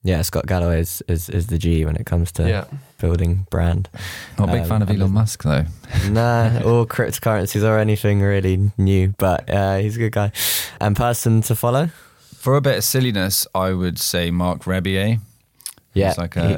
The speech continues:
Speaker 1: he's great. He's in the new Fitbit ads.
Speaker 3: Yeah, yeah,
Speaker 1: I, when I
Speaker 3: exactly.
Speaker 1: saw him,
Speaker 3: That,
Speaker 1: I was
Speaker 3: that
Speaker 1: like, "Wow,
Speaker 3: advert's
Speaker 1: he's made
Speaker 3: awesome,
Speaker 1: it."
Speaker 3: yeah.
Speaker 1: A brilliant advert, yeah.
Speaker 3: Um, he got me through lockdown in quite a big way, actually.
Speaker 1: Yeah, yeah,
Speaker 3: Um,
Speaker 1: yeah.
Speaker 3: so him, and then also just actually on Monday found a cool motion graphics artist called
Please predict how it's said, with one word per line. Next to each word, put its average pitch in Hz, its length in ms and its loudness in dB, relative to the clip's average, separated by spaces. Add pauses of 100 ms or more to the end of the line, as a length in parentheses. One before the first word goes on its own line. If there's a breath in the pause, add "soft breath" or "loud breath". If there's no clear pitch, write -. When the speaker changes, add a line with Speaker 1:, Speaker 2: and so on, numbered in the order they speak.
Speaker 1:
he's 98 120 0
great. 98 140 0
He's 98 100 0
in 104 80 2
the 101 80 2
new 98 140 2
Fitbit 92 300 -2
ads. 90 400 -4
Speaker 3:
Yeah, 92 220 -2
yeah, 85 160 -2
Speaker 1:
I, 107 60 2
when 113 160 2
I 131 60 0
Speaker 3:
exactly. 120 80 -2
Speaker 1:
saw 147 100 0
him, 139 80 0
Speaker 3:
That, 139 120 0
Speaker 1:
I 117 40 0
was 123 100 0
Speaker 3:
that - 140 0
Speaker 1:
like, 151 100 0
"Wow, 113 60 0
Speaker 3:
advert's 104 180 -2
Speaker 1:
he's 101 80 -4
made 110 120 2
Speaker 3:
awesome, 90 280 -2
Speaker 1:
it." - 40 0
Speaker 3:
yeah. 87 260 -2
Speaker 1:
A 101 40 -2
brilliant 101 460 0
advert, 87 280 -2
yeah. 95 200 0
Speaker 3:
Um, 90 200 0 (100)
he 110 140 0
got 92 160 -2
me 92 80 0
through 87 180 -2
lockdown 78 340 -2
in 76 80 -2
quite 76 160 -4
a 69 40 -6
big 78 180 -6
way, 80 100 -4
actually. 80 340 -4
Speaker 1:
Yeah, 92 200 0 (160)
yeah, 87 260 0
Speaker 3:
Um, 80 80 0
Speaker 1:
yeah. 78 320 -4
Speaker 3:
so 90 220 -4
him, 85 400 -2 (160)
and 87 180 -2
then 85 360 -2 (160)
also 85 560 -2 (260)
just - 280 -6 (140)
actually 92 280 -6
on 82 80 0
Monday 85 320 2
found 80 300 -6
a 73 140 -8 (160)
cool 85 200 -4
motion 82 360 -4
graphics 78 340 -10
artist 69 340 -8
called 78 260 -10